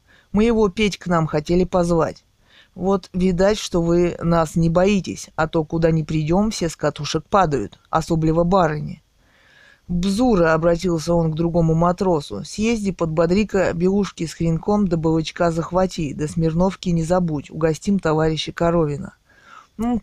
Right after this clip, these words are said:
он пристально посмотрел на Кузнецова и, обернувшись ко мне, сказал: "Да ты врёшь, ведь это Шаляпин".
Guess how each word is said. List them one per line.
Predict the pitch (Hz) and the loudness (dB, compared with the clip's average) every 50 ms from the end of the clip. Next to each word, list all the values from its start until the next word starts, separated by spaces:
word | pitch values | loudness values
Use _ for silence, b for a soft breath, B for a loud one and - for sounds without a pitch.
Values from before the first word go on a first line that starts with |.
| _ - | _ -4
он | - 196 196 | -2 -2 -2
пристально | - 247 240 - - 208 202 190 185 | -2 -2 -6 -2 0 2 4 4 2
посмотрел | 175 165 160 - 175 175 170 185 190 180 165 | 2 -2 -4 -2 0 -2 0 2 2 2 2
на | 160 156 | 2 0
Кузнецова | 147 - 156 151 165 170 - - 220 226 208 202 180 | -2 -4 -4 -2 -2 -2 0 0 0 0 2 2 2
и, | 160 | 2
обернувшись | 156 160 160 165 175 180 160 151 156 143 - | 0 0 -2 -2 0 -2 -2 -4 -6 -10 -8
ко | - - 160 | -6 -4 -2
мне, | 165 180 190 196 | 0 0 0 0
сказал: | - - - 165 156 147 156 139 135 135 - _ b b b b b b b b | -2 -2 -2 -2 -2 0 -2 -2 -2 -4 -10 _ b b b b b b b b
"Да | 170 180 196 | -2 -2 -2
ты | - 233 220 | 0 2 2
врёшь, | 196 202 196 180 151 139 139 - - | 2 4 4 2 2 0 -2 -6 -10
ведь | 151 147 - | -8 -6 -6
это | 175 - 160 | -4 -4 -4
Шаляпин". | 143 - 180 180 185 175 156 - - - - - 147 | -4 0 0 2 2 2 2 0 -4 -10 -14 -14 -16